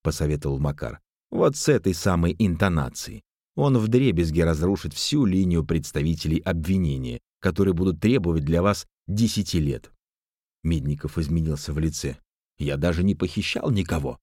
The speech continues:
выкрикнул он. "Тогда семи", — согласился Илюшин. "Вы чокнулись, что ли?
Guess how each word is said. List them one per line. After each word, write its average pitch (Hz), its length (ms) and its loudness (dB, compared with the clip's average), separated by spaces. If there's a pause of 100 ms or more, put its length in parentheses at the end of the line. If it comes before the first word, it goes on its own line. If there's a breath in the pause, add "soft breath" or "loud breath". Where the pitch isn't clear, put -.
(220)
выкрикнул 80 560 0
он. 71 240 -6 (340)
"Тогда 226 340 0
семи", — 71 420 0
согласился 71 640 -4
Илюшин. 67 360 -6 (160)
"Вы 95 160 -2
чокнулись, 170 540 0
что - 240 -2
ли? 67 140 -6